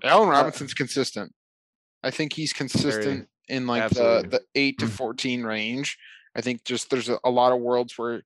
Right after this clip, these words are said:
Speaker 1: he's not gonna finish in the top five, but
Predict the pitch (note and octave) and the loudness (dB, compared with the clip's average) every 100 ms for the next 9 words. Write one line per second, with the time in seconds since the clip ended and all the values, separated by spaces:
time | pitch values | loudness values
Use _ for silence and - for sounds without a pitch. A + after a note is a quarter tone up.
0 | - - - E3 C#3+ B2+ B2+ C3 C3 - | -18 -20 -8 -4 -2 2 2 2 -2 -2
1 | B2+ A#2 A#2+ A2+ - G#2 - A2 G#2 G2+ | -4 -4 -6 -8 -2 -2 0 0 0 -2
2 | A2+ | -4